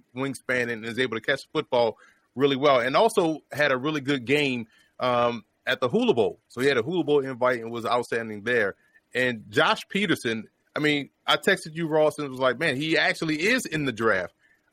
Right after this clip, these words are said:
Um, and you know I have to go down to Louisiana to find, you know, good prospects every week. Every episode we talk, somebody's from Louisiana getting to the show.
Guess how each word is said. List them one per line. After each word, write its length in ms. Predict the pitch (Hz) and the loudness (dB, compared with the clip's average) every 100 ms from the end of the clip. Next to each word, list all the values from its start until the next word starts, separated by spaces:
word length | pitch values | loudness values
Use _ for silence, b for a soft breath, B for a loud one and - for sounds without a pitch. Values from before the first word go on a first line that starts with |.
| - | 0
Um, 340 | 131 127 120 - | 2 2 0 0
and 140 | 147 | 0
you 100 | 147 | 0
know 180 | 151 190 | 0 2
I 80 | 170 | 2
have 140 | 151 | 2
to 60 | 147 | -2
go 180 | 135 131 | 0 2
down 260 | 135 127 - | 2 2 -2
to 400 | 135 131 127 - 113 | -6 -4 -8 -10 -6
Louisiana 640 | 127 143 139 135 131 123 | -4 -2 -4 -2 -2 -2
to 120 | 127 | -6
find, 640 | - 151 147 135 113 110 - _ _ | -4 0 2 2 0 -4 -12 _ _
you 100 | 127 | 0
know, 260 | 127 113 104 _ - | 2 0 -4 _ -4
good 200 | 143 147 | 0 0
prospects 460 | - 135 - 117 - | 2 0 0 -2 0
every 220 | 127 120 | -2 -2
week. 240 | 120 113 | -8 -2
Every 240 | 120 131 123 | -2 0 -2
episode 340 | 123 - 117 | -4 -4 -4
we 120 | 110 | -4
talk, 320 | - 123 113 - | -2 0 0 -4
somebody's 420 | 147 139 123 123 | -2 0 0 -2
from 160 | 127 | -6
Louisiana 480 | 113 120 117 117 110 | -6 -6 -6 -4 -4
getting 260 | 104 110 113 | -4 -8 -8
to 80 | 110 | -10
the 100 | 107 | -8
show. 340 | - 120 101 | -2 0 0